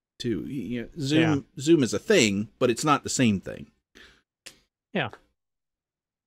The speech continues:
Speaker 1: So, so are there, um,
Speaker 2: <laughs> Be careful what you wish for. You
Speaker 1: Well,
Speaker 2: know, say,
Speaker 1: I know.
Speaker 2: "Can we do one day a week?"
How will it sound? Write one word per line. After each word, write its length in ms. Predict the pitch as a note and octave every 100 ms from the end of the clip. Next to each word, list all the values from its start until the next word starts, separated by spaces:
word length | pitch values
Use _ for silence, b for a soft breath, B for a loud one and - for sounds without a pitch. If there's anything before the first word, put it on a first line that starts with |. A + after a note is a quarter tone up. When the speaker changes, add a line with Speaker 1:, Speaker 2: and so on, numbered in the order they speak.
| _ _ _ -
Speaker 1:
So, 400 | - A2 F#2 E2+ - _ _ _ _ _ _ _ _ _ _ _ _ _ _ -
so 260 | - D#3+
are 140 | C#3+ D#3+
there, 300 | E3 E3 D#3
um, 360 | D#3 C#3 C3 B2 -
Speaker 2:
<laughs> 160 | - -
Be 100 | E3
careful 300 | F#3+ E3+ F#3
what 180 | D#3
you 120 | F3 C#3
wish 220 | D3+ -
for. 200 | D3+ C3 - b b
You 80 | F#3+
Speaker 1:
Well, 240 | D#3 D3
Speaker 2:
know, 40 | C3+
say, 60 |
Speaker 1:
I 20 |
know. 340 | C#3+ C3 G2+ -
Speaker 2:
"Can 160 | A#3+ D4
we 100 | C#4+
do 200 | C4+ B3
one 200 | A3+ G#3+
day 140 | G#3
a 80 | G3
week?" 200 | F3+